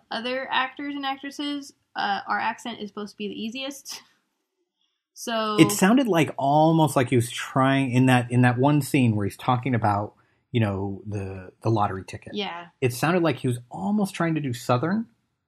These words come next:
Speaker 2: but then the rest of the clips, it didn't sound like that. So I'm
Speaker 1: Right.
Speaker 2: not sure what to think.
Speaker 1: Uh, yeah, I
Speaker 2: I don't
Speaker 1: don't
Speaker 2: know
Speaker 1: know.
Speaker 2: if it just leaves or if he's doing a bit in that, in that scene.
Speaker 1: There's also something about his face in this movie that's annoying the crap out of me. I think it's because he lost some weight.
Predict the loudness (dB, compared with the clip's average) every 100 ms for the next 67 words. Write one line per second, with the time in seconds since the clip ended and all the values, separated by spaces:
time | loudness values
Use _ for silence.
0 | _ _ 2 4 4 4 6 4 4 2
1 | 2 2 2 2 -4 -18 _ _ -4 0
2 | 0 4 4 4 0 -8 -2 6 8 8
3 | 4 2 2 0 -2 -4 -2 -4 -2 -4
4 | -4 -4 4 8 8 6 4 4 4 2
5 | 4 2 2 0 2 -2 0 2 2 0
6 | -2 -4 -4 -16 _ _ _ _ _ _
7 | -2 0 0 -2 -6 _ _ -6 -2 -2
8 | -2 -6 -4 -2 -4 0 0 0 -2 -2
9 | -2 -2 -4 -8 -8 -6 -6 -6 -10 -10
10 | -10 -10 -8 -12 -14 -14 -14 -18 -14 -12
11 | -10 -12 -12 -16 -12 -10 -6 -6 -6 -8
12 | -10 -8 -6 -6 -8 -8 -6 -8